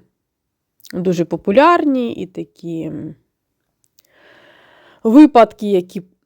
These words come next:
усюди. І буду говорити про дівчат ексцентричних, бо таких я теж знаю, і не тільки в інтернеті. Якщо ви думаєте, що ви мене здивували, і ви перша така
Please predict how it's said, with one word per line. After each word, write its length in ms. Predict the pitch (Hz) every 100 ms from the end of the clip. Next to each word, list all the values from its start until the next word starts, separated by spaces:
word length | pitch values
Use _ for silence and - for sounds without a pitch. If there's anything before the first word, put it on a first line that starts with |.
| _ _ _ -
усюди. 720 | 185 - 302 359 311 302 302 _ _ _ _ _ - - _ _ _ _ _ -
І 360 | 226 277 349 339
буду 560 | 185 214 277 254 277 240
говорити 580 | 233 190 208 262 -
про 500 | 208 - 196 208 240
дівчат 640 | 220 196 175 - 196 220 -
ексцентричних, 1040 | 202 - 208 - 180 165 - 240 269 - _ _ -
бо 200 | 190 185
таких 380 | 202 190 269 262
я 100 | 214
теж 260 | 208 180 170
знаю, 440 | 185 240 277 254
і 100 | -
не 120 | 202 196
тільки 300 | 254 240 214
в 100 | 202
інтернеті. 640 | 185 196 180 170 160 -
Якщо 300 | 180 - 233
ви 100 | 196
думаєте, 720 | 175 202 175 160 - 160 165 _ _
що 200 | - 190
ви 80 | 185
мене 260 | 185 180
здивували, 640 | 175 196 202 202 190 175 175
і 40 |
ви 120 | 180
перша 420 | 185 294 339 - -
така 380 | - 170 160